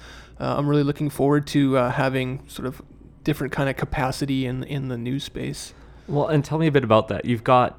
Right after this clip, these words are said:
Speaker 2: as you were mentioning, opportunities for sound and video that you wouldn't have in a gallery. So how is that affecting it? How is that sort of, is that directing at all the programming that you're doing this year?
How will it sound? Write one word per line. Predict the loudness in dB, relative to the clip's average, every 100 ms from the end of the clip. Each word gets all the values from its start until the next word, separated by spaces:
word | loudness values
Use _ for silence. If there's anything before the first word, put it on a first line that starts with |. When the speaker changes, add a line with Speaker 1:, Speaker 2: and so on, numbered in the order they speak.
| -4
Speaker 2:
as | -2 0
you | 0
were |
mentioning, | 0 -2 -2 -4 -4 -6 -4
opportunities | -4 -2 -2 -2 -4
for | -6
sound | -6 0 2 2
and | -2
video | -2 0 0
that | 0 -2
you | -2 -2
wouldn't | -2 -4 -8
have | -4 0 0
in | 0
a | -4
gallery. | -2 -2 -2 -8 -6
So | -2 -2 -4 -20
how | 0 4 4
is | 4
that | 2 2 -2 -8
affecting | -6 -6 -6 -8
it? |
How | -4 -4
is |
that | -4 -6
sort | -6
of, | -8 -8 -18 -10
is | -2
that | -2
directing | 0 -2 0 -4
at | 0
all | 0 0
the | -4
programming | -4 -6 -4 -4 -4
that | -6 -6
you're | -8
doing | -6 -6 -6
this | -6 -6
year? | -8